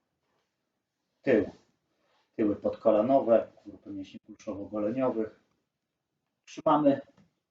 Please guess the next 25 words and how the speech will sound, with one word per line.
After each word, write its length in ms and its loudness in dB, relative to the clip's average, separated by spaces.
piętnaście 600 -6
sekund. 400 -20
Jeżeli 440 2
nie 120 -6
uda 240 -4
się 280 -4
dojść 340 -10
dłońmi 400 -2
tutaj, 460 -6
gdzieś 300 -4
tu, 300 2
gdzieś 300 -18
tu. 260 -12
Następna 460 0
pozycja, 600 -4
tu 140 -20
znowu 340 -20
nogi 280 -20
pro-, 240 -2
a, 200 -8
nogi 220 -14
są 180 -18
proste 280 -12
w 80 -20
kolanach. 400 -14